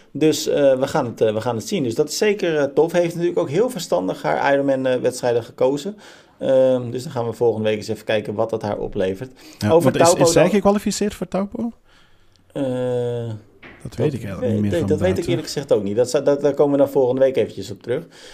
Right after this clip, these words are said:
Speaker 1: Eh, één ding wil ik namelijk nog eventjes dan aan jou vragen, eh, omdat we het dan nu over Taupo hebben. Ehm,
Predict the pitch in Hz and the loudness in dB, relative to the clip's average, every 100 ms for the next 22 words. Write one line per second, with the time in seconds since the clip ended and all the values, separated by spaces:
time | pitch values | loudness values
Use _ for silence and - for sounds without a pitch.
0 | - - 143 143 170 185 180 170 165 151 | -20 -8 -2 2 2 2 0 2 2 2
1 | 156 147 139 143 139 131 - 135 135 127 | 0 0 0 0 2 0 -2 -2 0 2
2 | 123 139 139 120 113 113 113 113 113 101 | 4 4 4 0 2 0 2 0 -2 -4
3 | 117 113 120 113 117 120 131 117 107 - | -2 -2 -2 -2 0 0 0 0 -2 -2
4 | 110 110 104 98 98 131 262 - - - | 0 2 0 0 0 -2 -4 -18 -20 -20
5 | - _ _ - _ 139 127 123 123 127 | -20 _ _ -20 _ -2 2 4 4 4
6 | 123 127 123 127 | 4 2 0 -4